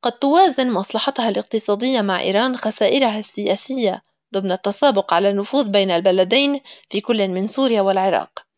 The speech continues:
أما الخاسرون فهم بطبيعة الحال إسرائيل والسعودية وحلفائهما، فإيران المعزولة التي ما انفكت تشكل عامل قلق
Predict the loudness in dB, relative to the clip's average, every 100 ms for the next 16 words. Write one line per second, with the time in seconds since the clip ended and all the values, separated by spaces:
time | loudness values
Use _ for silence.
0 | _ -18 -14 -14 -14 -16 -6 0 2 4
1 | 4 4 4 4 2 -2 -8 -16 _ -4
2 | 0 0 0 0 2 0 0 -2 -2 0
3 | 2 2 0 -2 0 0 2 0 0 -2
4 | 0 2 2 0 2 2 2 2 2 0
5 | 0 2 2 2 0 0 -2 -4 _ -20
6 | -20 _ -4 0 2 2 2 0 0 2
7 | 2 4 4 2 0 0 0 -2 0 -2
8 | 0 0 0 -2 -2 0 0 0 0 0
9 | 0 0 0 0 0 -2